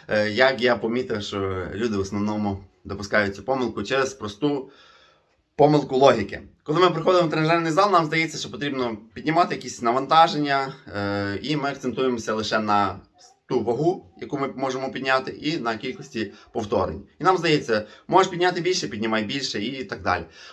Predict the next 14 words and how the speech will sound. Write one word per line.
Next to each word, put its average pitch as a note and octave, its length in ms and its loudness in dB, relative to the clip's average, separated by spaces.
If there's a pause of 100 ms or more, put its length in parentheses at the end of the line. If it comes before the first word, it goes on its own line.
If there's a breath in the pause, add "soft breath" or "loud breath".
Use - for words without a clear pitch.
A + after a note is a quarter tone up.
Але D#3+ 400 6
спра-, D3+ 400 2
насправді D#3+ 640 4 (320)
це C3+ 100 -2
не B2 80 -2
так. - 280 -4 (500 loud breath)
Е, B2+ 580 6
справа F3 280 6
в F3 60 2
тому, F3 220 2
що C3+ 240 0 (920)
найбільш B2+ 420 4
важливий A#2+ 600 2
момент — D3 440 2